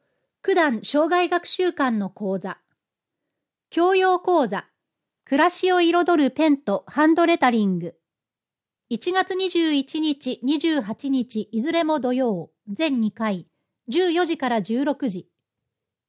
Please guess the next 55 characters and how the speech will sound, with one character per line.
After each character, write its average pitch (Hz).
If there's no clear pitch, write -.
内 254
容、 254
万 320
年 370
筆 -
の 254
仕 -
組 311
み 294
や 269
手 262
入 302
れ 320
方 285
法。 175
第 269
二 220
回 247
は 202
初 269
め 359
て 285
で 247
も 208
ボ 214
ー 311
ル 330
ペ 320
ン 311
一 330
本 262
で 214
書 226
け 233
る 208
手 254
書 330
き 370
文 349
字 285
を 226
魅 202
力 294
的 320
に 311
演 285
出 -
す -
る 262
技 226
を 220
学 196
ぶ。 175
講 381
師、 -